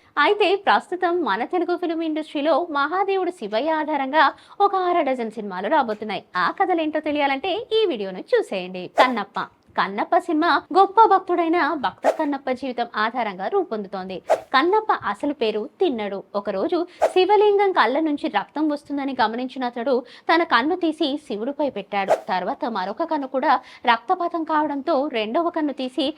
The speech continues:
ముందు శివుడి నుదుటిపై తన పాదాన్ని ఉంచి సరిగ్గా చూడ్డానికి ప్రయత్నించాడు. ఆ సమయంలో శివుడు ప్రత్యక్షమై అతడి భక్తిని గౌరవించి ఆయనకు మోక్షమిచ్చాడు. ఈ కథే ఇప్పుడు మంచు విష్ణు ప్రధాన పాత్రలో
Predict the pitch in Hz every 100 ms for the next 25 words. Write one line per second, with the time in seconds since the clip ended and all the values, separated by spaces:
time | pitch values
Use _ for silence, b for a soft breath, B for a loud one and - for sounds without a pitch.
0 | B B 302 349 381 320 339 247 233 339
1 | 339 302 311 240 240 302 262 254 185 220
2 | 330 311 277 254 302 285 - 254 277 349
3 | 339 339 226 220 285 277 220 208 196 208
4 | - 214 196 - 269 381 392 349 311 330
5 | 311 302 220 226 262 277 302 302 311 311
6 | 294 - B - 370 349 254 202 202 359
7 | 330 233 190 254 277 254 277 247 - 208
8 | 302 302 214 247 190 - 277 214 - 202
9 | 190 - - - 226 - 254 247 - 220
10 | 254 220 285 B B 320 320 370 403 370
11 | 359 339 214 202 320 339 320 302 294 269